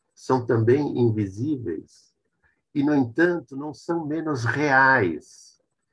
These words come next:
não são menos palpáveis, não são menos efetivas. Essas forças que o Deleuze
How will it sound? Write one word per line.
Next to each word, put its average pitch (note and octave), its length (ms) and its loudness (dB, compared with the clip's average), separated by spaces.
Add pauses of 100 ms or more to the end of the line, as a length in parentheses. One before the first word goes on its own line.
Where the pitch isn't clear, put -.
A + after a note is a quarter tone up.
(480)
não B2+ 200 -2
são D#3 320 -2
menos D#3 600 0 (360)
palpáveis, A#2+ 1200 0 (360)
não B2 280 0
são D3+ 360 -4
menos C3+ 720 -4 (1080)
efetivas. A#2 1400 -4 (360)
Essas A2+ 420 -4
forças C3+ 600 -2
que B2+ 80 -4
o A#2+ 60 2
Deleuze A2+ 600 0